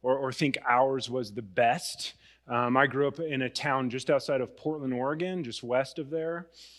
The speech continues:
Scappoose, land of gravel. And, um, hey, it's for real, man. It's for real. We also had a sauerkraut festival, so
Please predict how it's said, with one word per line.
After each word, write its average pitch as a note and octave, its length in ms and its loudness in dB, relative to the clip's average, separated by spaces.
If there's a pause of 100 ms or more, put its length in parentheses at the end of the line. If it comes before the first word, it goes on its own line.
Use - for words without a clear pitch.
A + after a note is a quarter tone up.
Scappoose, D#3+ 960 4
land C#3 320 -4
of A2+ 120 -4
gravel. G3 640 -2 (460)
And, D3 380 6
um, C3+ 540 2 (2250)
hey, D3+ 300 2 (420)
it's - 140 -8
for D3+ 120 0
real, C3 360 2
man. G#2 300 -10 (200)
It's - 100 -12
for - 140 -4
real. C3 220 4 (180)
We C#3+ 80 2
also D3 220 4
had C#3 80 4
a B2+ 40 -4
sauerkraut C#3+ 640 0
festival, G2+ 520 -10
so A2 240 -8